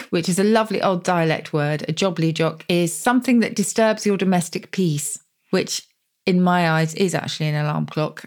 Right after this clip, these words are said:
Um, I mean, does anyone like the sound of an alarm clock? It's just, no matter what notes you choose on your phone, and I use my phone, it's never gonna be a pleasant sound.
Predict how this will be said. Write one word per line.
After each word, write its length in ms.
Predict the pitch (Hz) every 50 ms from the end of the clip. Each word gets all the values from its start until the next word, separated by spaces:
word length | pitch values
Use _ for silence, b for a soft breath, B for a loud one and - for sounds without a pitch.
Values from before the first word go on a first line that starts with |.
| - _ -
Um, 300 | 160 156 151 147 147 -
I 80 | - 180
mean, 120 | 196 185 185
does 160 | - 208 - -
anyone 400 | - 196 180 196 196 208 202 202
like 280 | 202 202 202 202 202 -
the 80 | 202
sound 260 | 185 - 202 196 190 190
of 80 | 190
an 100 | 190 185
alarm 280 | 180 185 185 190 196 196
clock? 340 | - - 214 208 220 - -
It's 240 | - 208 - -
just, 480 | - - 160 147 - - - - - - - _ _ _ _ -
no 160 | - 202 214
matter 280 | 220 226 226 220 - 233 214
what 520 | 208 214 226 262 320 285 - - - - - - -
notes 480 | 202 202 196 180 - - - - - -
you 180 | 185 180 180
choose 580 | 165 - - 175 151 143 143 147 151 156 - - - -
on 120 | 170 160
your 140 | 160 156 151
phone, 500 | 156 - 160 147 147 147 151 170 180 165 -
and 100 | 160 151
I 40 | 151
use 200 | 151 147 147 -
my 120 | - 151 143
phone, 320 | 143 - 165 160 151 147 B B B B B B B -
it's 200 | 185 180 - 170
never 220 | 160 156 147 156
gonna 160 | 143 147 139
be 120 | 143 151 143
a 40 |
pleasant 380 | 139 - 151 139 139 - - -
sound. 360 | - - 135 135 143 143 -